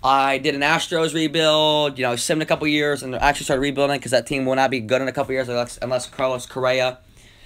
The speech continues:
starts coming up. Got bored, started doing some rebuild series with the Royals and Indians for the YouTube on my other channel. Didn't save.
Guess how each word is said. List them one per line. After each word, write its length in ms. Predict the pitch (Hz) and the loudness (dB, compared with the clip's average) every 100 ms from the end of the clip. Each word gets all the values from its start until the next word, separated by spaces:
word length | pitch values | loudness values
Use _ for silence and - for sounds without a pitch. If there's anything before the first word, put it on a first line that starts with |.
| - - | -14 -14
starts 360 | - 131 131 - _ - | 0 2 2 -4 _ 0
coming 240 | 139 135 | 2 4
up. 300 | 131 135 - _ _ _ _ _ _ _ _ _ _ _ _ _ _ _ _ _ _ - - - - - - | 2 2 -2 _ _ _ _ _ _ _ _ _ _ _ _ _ _ _ _ _ _ -20 -20 -20 -20 -20 -4
Got 300 | 135 147 120 | 4 4 4
bored, 640 | 131 135 135 135 135 135 - | 2 4 6 6 6 4 -2
started 340 | - 151 151 | 2 2 2
doing 200 | 147 143 | -2 -4
some 100 | 131 | -4
rebuild 260 | 139 139 135 | -2 -2 -4
series 200 | 143 123 | -6 -6
with 80 | |
the 80 | 120 | -6
Royals 420 | 110 123 131 131 | -4 0 0 0
and 100 | 120 | -2
Indians 580 | 123 127 127 131 127 117 | -2 0 0 0 -2 -6
for 140 | - 117 | -6 -2
the 60 | |
YouTube 600 | 117 131 120 135 127 127 | 0 0 0 0 2 0
on 100 | 120 | -2
my 80 | 120 | -2
other 160 | 127 123 | -2 -2
channel. 420 | 139 131 127 123 - - - - - - - | -4 -4 -4 -8 -16 -20 -20 -20 -20 -20 -12
Didn't 240 | 117 127 - | -4 -4 2
save. 440 | 147 139 139 | 2 4 2